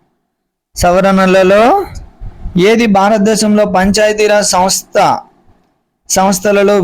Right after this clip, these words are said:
విస్తృతంగా మార్పులను తీసుకువచ్చింది? నైన్టీన్ హండ్రెడ్ నైన్టీ త్రీ, పంతొమ్మిది వందల తొంభై మూడులో క్రింది తెలిపిన ఏ రాజ్యాంగ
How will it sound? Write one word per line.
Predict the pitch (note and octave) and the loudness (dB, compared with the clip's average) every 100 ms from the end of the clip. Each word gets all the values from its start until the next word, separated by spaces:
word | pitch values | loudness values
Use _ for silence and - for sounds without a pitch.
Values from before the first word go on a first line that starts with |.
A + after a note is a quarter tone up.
| F#3 | 0
విస్తృతంగా | F#3 A3+ A3+ A3+ A3+ A3 G#3 | -2 -2 0 0 2 2 2
మార్పులను | G#3 G#3 G#3 G3 F#3+ | 0 0 0 0 0
తీసుకువచ్చింది? | F3+ F#3+ F#3 E3+ E3+ E3 E3+ C3+ G2+ _ _ - _ _ _ _ _ _ _ - - - | -2 -2 -2 -2 -2 0 0 0 -4 _ _ -20 _ _ _ _ _ _ _ -18 -16 -6
నైన్టీన్ | E3+ F#3+ G#3 G#3 | -2 0 0 0
హండ్రెడ్ | G3 F#3+ F3+ | 0 0 0
నైన్టీ | F#3+ F#3+ F3 | 0 0 0
త్రీ, | F#3 F3 F3 | -2 -2 -2
పంతొమ్మిది | F3+ G3 G3 G3 | -2 -2 0 0
వందల | F#3+ F#3 F3 | 0 -2 -2
తొంభై | E3+ F#3 F#3 | -2 0 0
మూడులో | F3+ F#3 G#3 | 0 0 -2
క్రింది | G3+ F#3 F#3 F#3 | -2 0 0 0
తెలిపిన | F#3 F#3+ G#3 F#3+ F#3 | -2 -2 -2 -2 0
ఏ | F#3+ | 0
రాజ్యాంగ | F#3 F#3+ G#3+ G#3+ | -2 -2 -2 -2